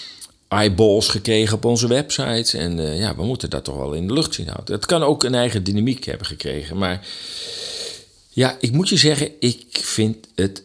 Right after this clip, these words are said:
eigenlijk gewoon totaal ziek. Je zult maar op zo'n redactie werken. En, eh, daar dus elke keer maar weer dit soort berichten moeten typen. Daar word je toch wel een beetje, beetje mies van,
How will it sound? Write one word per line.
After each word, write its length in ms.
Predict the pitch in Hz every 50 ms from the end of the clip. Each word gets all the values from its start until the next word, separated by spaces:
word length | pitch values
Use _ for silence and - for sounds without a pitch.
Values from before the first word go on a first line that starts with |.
| - _ _
eigenlijk 560 | 90 90 85 85 80 - 76 73 - - -
gewoon 480 | - - 78 76 73 71 73 73 - - -
totaal 560 | - 92 80 - - 76 65 69 67 58 - -
ziek. 640 | - 85 80 - - 80 95 110 104 - - - -
Je 200 | - 82 90 90
zult 360 | 90 87 98 131 156 175 156
maar 200 | 135 117 107 87 -
op 160 | 90 95 -
zo'n 300 | - - 87 87 82 - -
redactie 840 | 80 80 85 80 76 85 107 117 - - - - 80 80 - - _
werken. 720 | 73 71 71 76 104 117 98 87 - - - 58 - - - _ _ _ - _ _ _
En, 340 | - 90 80 78 76 71 - - _ _
eh, 300 | - 82 78 73 71 67 60
daar 500 | 58 62 - 95 98 110 117 117 110 92
dus 360 | 90 87 92 - - - - - - -
elke 460 | - 120 139 151 160 170 147 - 123
keer 280 | 107 - - 107 104 98
maar 160 | 95 92 90
weer 240 | 90 92 87 82 80
dit 200 | 82 95 98 98
soort 260 | - - 71 65 71
berichten 560 | 78 78 78 95 101 98 - - 64 60 - - _ _ _
moeten 500 | 78 78 85 85 78 - 71 69 65 - _ _ _
typen. 420 | - 101 - - - 60 80 87 - _ _ _ _ _ _ _ _ _ _
Daar 140 | - - - -
word 180 | - - -
je 100 | - -
toch 180 | - - - - -
wel 100 | - -
een 60 | -
beetje, 280 | - - - - - - - - _ _ _ _
beetje 240 | - - 80 - -
mies 340 | 76 80 90 95 - - -
van, 180 | - 52 50